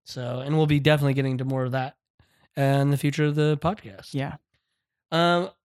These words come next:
Speaker 1: "Like y'all, I love the framing de-, device of a letter to Abe." Totally. That really makes the chain coffin work really well. He says, "Mignola is such a master story-, t-, storyteller.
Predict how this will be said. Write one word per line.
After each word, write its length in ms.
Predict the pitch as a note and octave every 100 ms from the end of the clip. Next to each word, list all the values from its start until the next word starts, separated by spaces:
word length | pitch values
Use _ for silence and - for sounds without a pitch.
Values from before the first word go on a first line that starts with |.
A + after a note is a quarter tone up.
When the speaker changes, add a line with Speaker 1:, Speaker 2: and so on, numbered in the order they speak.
| _
Speaker 1:
"Like 320 | - F3 A3+ G#3+
y'all, 420 | A3 G#3 G3 F#3+
I 100 | E3+
love 260 | D3+ D#3+ F#3+
the 80 | F#3+
framing 380 | - F3 F3 E3
de-, 360 | D3+ D3+ D3 -
device 460 | D3 C#3+ C#3+ C#3+ -
of 100 | C#3
a 60 |
letter 300 | C3 C3 C3
to 200 | B2+ D#3+
Abe." 300 | C3 A#2+ A2 - - _
Totally. 380 | - F#3 C3 A2+ - _ -
That 100 | -
really 220 | C#3+ C#3+
makes 240 | C#3 C3
the 80 | -
chain 260 | C3 C3 B2+
coffin 400 | C3 B2+ A#2+ C#3
work 220 | B2+ B2
really 260 | C#3+ C3 B2
well. 340 | B2+ C3 D#3+ - _ _ _ _
He 60 |
says, 220 | - D#3 C3+
"Mignola 420 | D3+ D#3 E3+ E3+
is 80 | -
such 180 | D3+
a 60 | D3+
master 380 | C#3+ C#3 - C#3+
story-, 400 | - F#3+ F#3+ F3+
t-, 180 | - - _
storyteller. 960 | - - F#3 F3+ E3+ - G3+ F#3 F#3